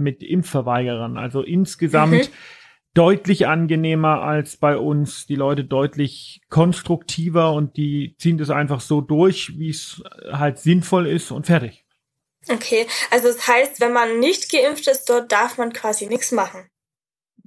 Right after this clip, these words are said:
Speaker 1: Das ist das, was ich erlebt habe. Wie da die gesetzlichen
Speaker 2: Mhm.
Speaker 1: Regelungen sind, weiß ich gar nicht genau. Aber meine Erfahrung war genau das. Also du durftest nicht in den Biergarten als Nicht-Geimpfter, du durftest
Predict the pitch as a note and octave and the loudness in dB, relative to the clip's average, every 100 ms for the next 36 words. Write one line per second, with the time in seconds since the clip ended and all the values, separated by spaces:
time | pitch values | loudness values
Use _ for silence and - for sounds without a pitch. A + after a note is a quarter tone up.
0 | - - B2+ B2+ - C3+ C#3 C3+ C#3+ D3+ | -20 -18 -14 -12 -4 0 0 -2 0 4
1 | D3 F3 - C#3+ B2 C3 C3 C3 B2 B2 | 4 4 0 -2 -2 -4 -2 -2 -4 -2
2 | - G#3+ D3 C#3+ D3 D#3 E3 D#3 C#3+ C#3+ | 0 2 2 2 2 2 2 2 0 0
3 | B2+ C#3+ D3 C#3+ C#3 - C#3 C#3 D#3 - | -2 -4 -4 -2 -2 -2 -2 0 -2 -6
4 | _ _ _ _ C#3+ C3 C3+ B2+ - C#3 | _ _ _ _ -4 0 0 0 -6 -8
5 | C3 B2+ D3+ D#3 C3 - C#3 D3 D3 D#3 | -2 2 2 2 -2 -2 0 2 2 2
6 | C#3 C3+ B2+ C#3+ C3 B2 C3 A#2 A#2 C3 | 2 2 2 0 0 -2 -2 -4 -4 -8
7 | B2+ B2+ B2+ B2+ B2+ - - C3+ B2 B2+ | -8 -8 -6 -6 -6 -10 -8 -6 -2 2
8 | D#3+ D#3+ C#3+ C#3 C#3 - C#3 - C3+ C3+ | 2 4 2 2 -2 -2 -4 -4 -4 -4
9 | C3 C#3+ C3 B2+ C3 C3 - B2 | -4 -4 -2 -2 -4 -4 -4 -8